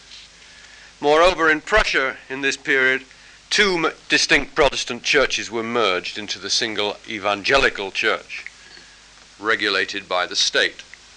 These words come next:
So there now fully emerged that distinctive German combination of class and state,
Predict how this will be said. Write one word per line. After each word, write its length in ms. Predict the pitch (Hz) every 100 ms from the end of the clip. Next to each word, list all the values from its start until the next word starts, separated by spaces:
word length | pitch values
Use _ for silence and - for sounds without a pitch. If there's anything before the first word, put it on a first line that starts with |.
| - - - - - - - - - - - - -
So 180 | - 156
there 180 | 151 170
now 340 | 180 196 208
fully 420 | - - 196 185
emerged 640 | 156 117 101 101 95 - - - -
that 220 | - 113 -
distinctive 800 | 123 - - - - 196 175 -
German 500 | 156 170 165 143 131
combination 840 | 151 147 131 117 110 107 110 107
of 220 | 110 104 -
class 500 | - 131 127 - -
and 180 | 120 110
state, 600 | - - 143 101 90 -